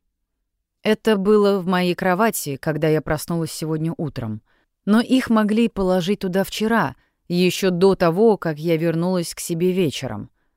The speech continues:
Я разложила фотографии на диване. Шериф внимательно изучал их.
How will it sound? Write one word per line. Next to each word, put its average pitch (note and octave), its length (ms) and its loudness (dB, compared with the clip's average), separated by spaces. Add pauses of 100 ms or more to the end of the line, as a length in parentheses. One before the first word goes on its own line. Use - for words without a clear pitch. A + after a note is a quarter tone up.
(600)
Я A#3+ 200 2
разложила G#3+ 600 2
фотографии F3 680 -2
на E3+ 140 -2
диване. D#3+ 580 -4 (360)
Шериф B3 400 2
внимательно G3+ 800 0
изучал F#3 640 -2
их. - 300 -14